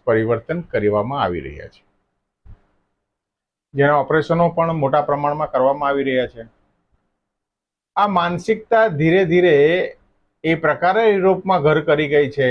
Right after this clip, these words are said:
કે એ લોકો એવું માનતા થઈ ચૂક્યા છે કે સ્ત્રી પુરુષ જેવી કોઈ વસ્તુ નથી અને સ્ત્રી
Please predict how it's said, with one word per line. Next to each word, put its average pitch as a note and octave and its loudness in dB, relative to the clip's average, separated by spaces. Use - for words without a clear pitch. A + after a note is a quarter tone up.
કે D#3+ -8
એ G3 2
લોકો D3+ 2
એવું F#3 2
માનતા C#3 0
થઈ C3+ -4
ચૂક્યા A2 -4
છે G#2+ -2
કે F#3 0
સ્ત્રી G3+ -2
પુરુષ F3+ 2
જેવી D#3 0
કોઈ F#3+ 4
વસ્તુ D#3 0
નથી C#3 0
અને D#3 -4
સ્ત્રી F3+ -2